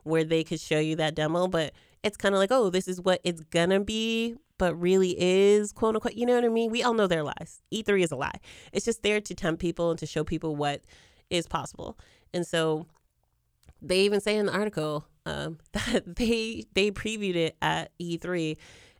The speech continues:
and that it was all a lie. He was like, "We didn't have that." They, they had taken, at that point, they had already nixed flying in Anthem because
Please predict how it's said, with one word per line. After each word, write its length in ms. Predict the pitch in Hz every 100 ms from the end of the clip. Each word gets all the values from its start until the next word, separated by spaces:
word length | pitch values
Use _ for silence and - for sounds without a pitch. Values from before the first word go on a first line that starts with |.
| -
and 460 | 180 170 170 165 - -
that 320 | 165 165 - _
it 60 | 208
was 120 | 240
all 180 | 269 254
a 20 |
lie. 340 | 254 277 -
He 120 | - 190
was 120 | 208
like, 100 | 202
"We 100 | 202
didn't 160 | 285 247
have 200 | 247 233
that." 280 | 233 262 - - _
They, 220 | - 240 214
they 180 | 220
had 240 | 233 247 233
taken, 420 | - 247 233 220 -
at 160 | 214
that 160 | 233 208
point, 260 | - 220
they 100 | 214
had 200 | 185 190 180 _ _ -
already 480 | 190 196 202 190 -
nixed 480 | 175 185 185 -
flying 460 | - - 175 190 175
in 420 | - 170 165 160 -
Anthem 380 | 180 202 180 170
because 520 | 165 - 160 156